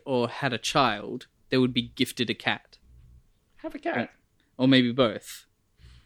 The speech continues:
Speaker 1: And so if you actively dislike cats, that means you disagree with Thor. So,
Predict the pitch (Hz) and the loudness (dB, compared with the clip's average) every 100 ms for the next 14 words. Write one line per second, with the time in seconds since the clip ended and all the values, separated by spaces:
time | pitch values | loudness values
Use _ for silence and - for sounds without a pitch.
0 | _ _ _ _ 135 139 135 - 131 127 | _ _ _ _ 4 4 4 6 6 6
1 | 123 - _ _ 139 139 - 196 233 165 | 4 -2 _ _ 2 2 2 0 0 -4
2 | _ - - - - - 143 - 160 147 | _ -20 -20 -20 -8 2 2 4 0 2
3 | 147 120 - 120 - 139 117 - - 110 | 2 2 2 0 2 2 2 0 -2 2
4 | 127 - - - - _ - 151 170 151 | 2 0 -6 -6 -6 _ 4 8 8 8
5 | 147 131 131 135 127 123 123 117 - - | 4 4 4 4 4 6 6 4 -2 0
6 | 117 98 95 139 _ - - - 120 120 | 2 2 -2 -6 _ -6 -2 4 6 8
7 | 117 151 | 10 10